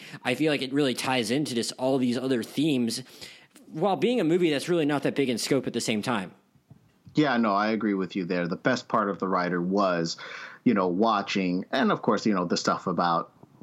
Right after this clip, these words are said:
Speaker 2: you know, how, what do you do when you lose your dream? But also the best scenes were, like, these moments where you get him connecting with this animal and, you know, watching the ballet-like sequence that has to be done,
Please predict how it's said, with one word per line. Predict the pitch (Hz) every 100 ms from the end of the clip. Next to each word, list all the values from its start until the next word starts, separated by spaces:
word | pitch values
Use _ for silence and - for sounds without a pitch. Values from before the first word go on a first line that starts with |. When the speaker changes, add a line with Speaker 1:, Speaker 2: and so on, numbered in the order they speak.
| -
Speaker 2:
you | 95
know, | 82 82
how, | 107
what | 92 98
do | 95
you |
do | 87 92
when | 87
you | 87
lose | 87 90
your | 98
dream? | 120 147
But | 139
also | 139 156 - 123 110 -
the |
best | 110 131 113 - -
scenes | - 214 156 113 107
were, | 117 123 107 98 98
like, | 92 90 _ -
these | 117 104 -
moments | 123 110 104
where | 110
you | 104 104
get | 117 101 - - - -
him | 143 131 123 113 - -
connecting | 127 113 107 117 101
with | 98 -
this | - 90
animal | - 120 110 101 101 95 95 - -
and, | - - 117 107 104
you | 113 127
know, | 95
watching | 95 98 110 113 - 107
the | 98 101 - _
ballet-like | - 117 117 113 110 107 104 95 92 - - -
sequence | - 135 - 117 101 -
that | 104 95 -
has | 120 104
to | 107
be | 98
done, | 98 110 98 92